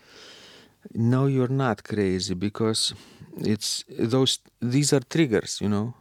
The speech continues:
They're tri-, trigger your reaction or, or kind of fr-, frustration. And this frustration can prevent you pro-, from doing the thing that you love.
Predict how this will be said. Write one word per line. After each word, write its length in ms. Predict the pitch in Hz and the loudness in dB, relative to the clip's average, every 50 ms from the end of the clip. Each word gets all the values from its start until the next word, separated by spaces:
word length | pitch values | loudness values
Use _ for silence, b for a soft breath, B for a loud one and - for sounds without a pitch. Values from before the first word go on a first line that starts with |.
| _ | _
They're 260 | - 110 120 123 123 117 - _ - | -4 -2 0 0 0 0 -4 _ -2
tri-, 240 | - 127 117 110 107 - | 0 0 0 -2 -2 -6
trigger 420 | - 131 135 123 120 113 107 104 | -4 -4 0 0 2 2 2 2
your 340 | 90 80 104 110 110 110 107 | 0 0 0 0 2 0 0
reaction 840 | - 110 104 117 113 110 98 95 - - - 71 73 101 107 123 - _ _ - | -2 -4 -2 -2 0 0 -2 -2 -6 -10 -10 -8 -8 -10 -10 -14 -18 _ _ -10
or, 380 | - - 92 92 87 92 98 B B B B B B B B B B _ | -4 -2 -2 -2 -4 -6 -10 B B B B B B B B B B _
or 180 | - 95 90 | -6 -6 -6
kind 340 | - - - - 107 104 95 | -6 -10 -6 -2 -2 0 0
of 80 | 92 - | -2 -4
fr-, 180 | - - 101 | -2 -4 -4
frustration. 920 | 98 95 - - - 107 110 - - - 95 92 90 85 - - - - - | -4 -4 -8 -8 -6 -4 -4 -6 -4 -4 -2 -2 0 -2 -4 -6 -8 -6 -4
And 200 | 92 98 101 98 | -2 -2 -2 -2
this 160 | 107 104 - | -2 -4 -6
frustration 800 | - - - 98 98 - - - 127 135 143 - - - 110 104 | -8 -6 -6 -6 -6 -6 -8 -4 -2 -2 -2 -4 -4 -6 -6 -6
can 400 | - - 90 92 101 107 110 120 - B B B B B B B B B | -6 -4 -4 -4 -4 -4 -6 -10 -16 B B B B B B B B B
prevent 440 | - - 107 98 104 101 98 104 - | -6 -6 -4 -2 0 0 -2 -2 -4
you 80 | 107 104 | -6 -8
pro-, 260 | - - 101 104 92 | -4 -2 -2 -2 -2
from 340 | - - - 101 101 104 104 | -4 -4 -2 0 0 0 0
doing 340 | 98 98 95 92 92 95 95 | 0 0 0 0 0 -2 -2
the 120 | 101 104 | -4 -4
thing 260 | - - - 95 98 | -4 -4 -2 -2 -2
that 260 | 87 90 87 - - | 0 -2 -4 -4 -4
you 80 | - 127 | -4 -2
love. 320 | 127 120 80 67 - - | -2 -2 -2 -4 -10 -16